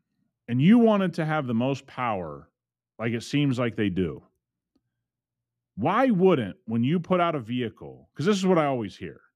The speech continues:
okay? I, I got a bunch of U-, U A W people that I know, and I've had great discussions with them, and I wanna make something clear. I'm not against the union. I'm not against anybody. I'm telling you,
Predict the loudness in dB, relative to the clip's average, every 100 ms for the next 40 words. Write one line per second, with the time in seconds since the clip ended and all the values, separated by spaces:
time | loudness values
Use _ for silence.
0 | _ _ -6 -4 -6 -6 -6 -4 0 0
1 | 0 -4 -4 -6 -8 -6 -4 -2 0 0
2 | 2 0 0 -2 -4 -2 -2 -2 -2 0
3 | 0 -2 -2 -2 -2 -4 -4 -8 -8 -6
4 | -8 -6 -4 -2 -2 -4 -4 0 2 2
5 | 0 -4 -4 -4 -2 -4 -4 -2 -2 0
6 | -2 -4 -2 -2 -2 -4 -6 -4 -4 -4
7 | -2 -2 0 0 0 2 0 -2 -4 _
8 | _ _ -10 -8 -4 -2 0 -2 -2 -4